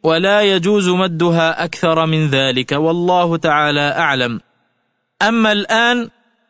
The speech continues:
فنذكر أنواع المد الفرعي. المد الفرعي هو ما كان بسبب اجتماع حرف المد بهمز أو سكون ويمد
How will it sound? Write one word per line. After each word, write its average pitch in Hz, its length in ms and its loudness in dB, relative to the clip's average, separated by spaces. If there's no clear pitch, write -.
فنذكر 220 880 0
أنواع 190 560 2
المد 185 400 0
الفرعي. 160 640 -2
المد 220 440 0
الفرعي 220 600 0
هو 202 360 2
ما 180 240 0
كان 202 440 0
بسبب 170 500 0
اجتماع 151 680 0
حرف 175 360 -4
المد 147 460 -2
بهمز 156 580 0
أو 147 140 0
سكون 180 760 -2
ويمد 151 640 0